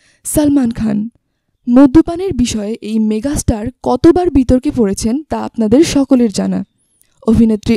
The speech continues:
ঐশ্বরিয়া রায়কে মারপিট থেকে hit and run মামলার অভিযোগ, সব মিলিয়ে মদ্যপান করে সালমান অনেকবার ঝড়ঝাপটায় পড়েছেন। শাহরুখ খান, বলিউডের এই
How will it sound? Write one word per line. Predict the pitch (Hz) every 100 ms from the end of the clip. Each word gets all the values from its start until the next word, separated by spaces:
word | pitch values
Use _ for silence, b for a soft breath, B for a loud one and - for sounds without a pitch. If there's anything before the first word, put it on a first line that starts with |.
| -
ঐশ্বরিয়া | 254 - 311 330 359
রায়কে | 269 196 - 202
মারপিট | 233 220 220 - 320 -
থেকে | 240 220 226 b b b
hit | - 311 - -
and | 285 277 202
run | 208 233
মামলার | 262 277 294 320
অভিযোগ, | 254 220 226 208 277
সব | - - 269
মিলিয়ে | 277 302 311
মদ্যপান | 277 269 262 302 320
করে | 285 226 233 - _
সালমান | - 233 214 214 220 -
অনেকবার | - 262 311 285 220 214 269 320
ঝড়ঝাপটায় | 226 240 226 233 - 302 294
পড়েছেন। | 226 196 - 202 - _ _ _ _ _ _ _ -
শাহরুখ | - 311 311 330 -
খান, | 262 208 202 220 _ _ _ _ _
বলিউডের | 226 208 208 214 208 214
এই | -